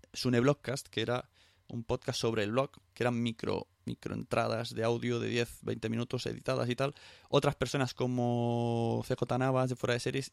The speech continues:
hacía un, un daily, un daily como conocemos de Milcar, subido a Audioboo todas las mañanas sobre series.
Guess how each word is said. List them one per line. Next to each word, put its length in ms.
hacía 360
un, 160
un 140
daily, 400
un 120
daily 240
como 180
conocemos 360
de 260
Milcar, 380
subido 320
a 20
Audioboo 560
todas 180
las 120
mañanas 340
sobre 180
series. 460